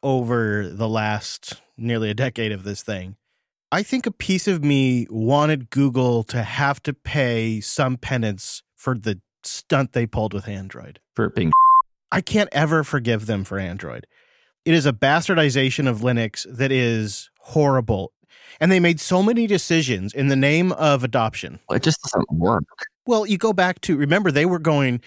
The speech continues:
Speaker 1: with something that was cursor-driven until they saw the iPhone event, and then they switched to their Moonshot project, which was touch-driven. But Android, when it first shipped, you could still dig out the cursor. It was very much still very touch-focused.
Speaker 2: How about Project Butter?
Speaker 1: Right.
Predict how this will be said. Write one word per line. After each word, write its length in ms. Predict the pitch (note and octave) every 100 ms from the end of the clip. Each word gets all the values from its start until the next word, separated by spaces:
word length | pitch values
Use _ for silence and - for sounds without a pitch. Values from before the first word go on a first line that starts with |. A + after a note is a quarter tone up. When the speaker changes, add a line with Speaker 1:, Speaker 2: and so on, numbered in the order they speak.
| - - _ -
Speaker 1:
with 100 | C#3+
something 380 | D3+ C#3+ C#3+ C3
that 120 | A2+
was 140 | A#2
cursor-driven 1300 | - D#3 D3 D#3 B2+ A#2+ - C#3 A2 B2 G#2 G2+ C#3 _ _ _ _ C3
until 240 | B2 C3+
they 120 | B2+
saw 200 | A#2 B2+
the 80 | B2
iPhone 380 | B2 B2 C3+ B2
event, 360 | G#2+ G2 A#2 - _ _ _
and 100 | A#2
then 80 | B2
they 80 | B2+
switched 320 | - C#3+ -
to 80 | D3
their 120 | C3
Moonshot 460 | C#3+ D#3+ D3 A2+
project, 460 | - A2+ G#2 A2 -
which 180 | A#2 -
was 140 | A2+
touch-driven. 560 | - D3 - A#2+ G2+ G2+
But 140 | A2
Android, 420 | C3 E3+ E3 D3
when 140 | C3 B2
it 100 | A2
first 260 | D#3 B2+
shipped, 380 | - E3 A2+ - _ _ _ _ _ _
you 120 | E3
could 120 | D3+
still 220 | - F3 C#3+
dig 260 | A2+ C3+
out 180 | C3+ B2+
the 80 | A2+
cursor. 460 | - D3+ - A2+
It 100 | G#2+
was 200 | A#2 B2+
very 220 | A2 C#3 C3
much 220 | C3 -
still 240 | B2 G#2+
very 220 | G#2 A2+
touch-focused. 800 | G#2+ - C3+ - F#2+ G2+ - - _
Speaker 2:
How 80 | -
about 180 | A#3+ C4+
Project 500 | - C#3+ C3+ B2 -
Butter? 340 | F#2+ F2 D2+ - - _
Speaker 1:
Right. 420 | B2+ D#3 F3+ -